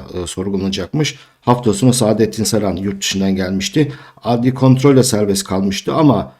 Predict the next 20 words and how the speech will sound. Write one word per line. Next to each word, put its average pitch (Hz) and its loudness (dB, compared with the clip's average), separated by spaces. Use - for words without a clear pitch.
böyle 117 4
medyada 110 4
bütün 117 0
özel 104 0
hayatı, 101 -2
yazışmalar, 101 0
işte, 98 -6
e, 95 -12
Rümeysa 101 -2
Cebeci 98 0
ile 95 -4
alakalı 90 -6
zerre 143 6
kadar 131 4
suç 131 -2
unsuru 110 2
içermeyen 101 -2
şeyler 104 -4
yazıldı, 107 0
çizildi. 107 0